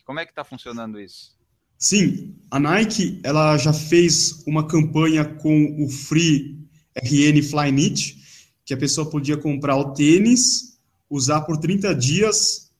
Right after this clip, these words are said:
Speaker 2: e devolver ele em qualquer condição, se a pessoa não gostasse, né? Eles sugeriam outro tênis ou devolviam o dinheiro. E agora no Lunar Epic, eles estão fazendo a mesma campanha. A pessoa pode testar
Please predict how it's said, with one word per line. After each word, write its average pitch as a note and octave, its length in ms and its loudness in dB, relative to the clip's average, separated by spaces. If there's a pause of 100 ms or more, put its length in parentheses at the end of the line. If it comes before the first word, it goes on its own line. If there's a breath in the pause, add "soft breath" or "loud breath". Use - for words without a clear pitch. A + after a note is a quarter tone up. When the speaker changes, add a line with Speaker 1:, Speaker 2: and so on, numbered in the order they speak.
(260)
Speaker 2:
e D#3+ 100 -4
devolver E3 760 4
ele E3+ 120 2
em F3 60 0
qualquer F3 840 0
condição, D#3 840 2 (240)
se - 120 -6
a D3+ 40 -4
pessoa F3+ 240 -4
não G3 80 -2
gostasse, G#3+ 600 0
né? F#3+ 180 2 (340 loud breath)
Eles D#3 440 4
sugeriam D3+ 420 4
outro D3+ 220 0
tênis F#3+ 420 2
ou F#3 100 2
devolviam F#3 420 0
o F#3 40 -2
dinheiro. F3 460 0 (200 loud breath)
E D3+ 60 -2
agora E3 340 2
no G3+ 100 4
Lunar F3 340 4
Epic, E3+ 400 -2
eles D3 160 0
estão E3+ 160 -6
fazendo F3+ 260 -2
a F3 60 0
mesma E3+ 360 -2
campanha. G3 540 0 (240 loud breath)
A B2+ 60 -8
pessoa D#3+ 340 -2
pode D#3 240 -2
testar C#3+ 500 -4